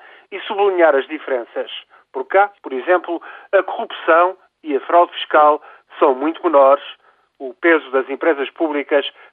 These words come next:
fantasmagóricas e rigorosamente ineficazes, nem de perto, nem de longe,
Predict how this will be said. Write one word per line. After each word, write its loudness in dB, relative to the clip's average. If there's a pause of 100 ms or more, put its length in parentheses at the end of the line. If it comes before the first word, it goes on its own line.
(160)
fantasmagóricas 0 (260)
e 0
rigorosamente 0
ineficazes, -2 (340)
nem 2
de -16
perto, -8 (280)
nem 2
de -10
longe, 2